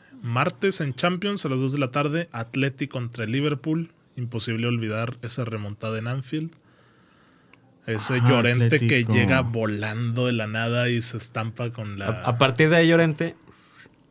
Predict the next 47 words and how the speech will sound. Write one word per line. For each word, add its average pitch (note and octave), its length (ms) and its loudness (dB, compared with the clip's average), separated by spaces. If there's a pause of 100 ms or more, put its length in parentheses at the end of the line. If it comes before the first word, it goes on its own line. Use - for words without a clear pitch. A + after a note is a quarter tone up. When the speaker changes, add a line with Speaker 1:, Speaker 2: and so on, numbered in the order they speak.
(300)
Speaker 1:
Ha - 40 -8
Speaker 3:
och-, A#2+ 80 -4
Speaker 1:
subido A#2 240 -4
mucho, G#2 180 -10
Speaker 3:
ochenta G#2+ 320 -2
y F#2+ 60 0
siete A2 220 0
en A#2 100 6
Speaker 2:
Sí. G#2+ 60 2
Speaker 3:
FIFA. G2+ 200 -4 (880)
Speaker 1:
Sí, - 320 2
Speaker 2:
No A2 80 4
Speaker 1:
es A2+ 60 4
un A2 60 2
Speaker 2:
mames, A#2 180 -2
sí. - 80 0
Speaker 1:
crack. - 220 -2 (920)
Speaker 2:
Ah, B2 140 -10
Speaker 1:
Es A#2+ 240 0
un A#2+ 180 -2
Speaker 2:
tranqui. - 0 -
Speaker 1:
crack, A#2+ 260 2 (220)
Speaker 2:
Sin B2+ 160 6
llorar, C3 200 10
Speaker 1:
Marcos. F3 100 8
Speaker 2:
Wicho. F3 300 6 (640)
Speaker 1:
Un C3+ 100 -4
crack, D3 200 2
Marcos. E3+ 380 4
Va E3 60 6
a - 20 6
ser F3 120 6
un E3+ 80 8
juegazo E3 380 4
contra D3 240 0
el C3 80 4
Liverpool. F3 520 6
Sabemos A#2+ 300 0
que B2+ 120 -4
Salah A2 380 -2
está A2 440 -6
en G#2+ 60 -4
Speaker 2:
Es A2+ 100 0
en D#3 80 6
el C#3 80 8
Wanda. C#3+ 300 8
Speaker 1:
plenitud, D3 320 0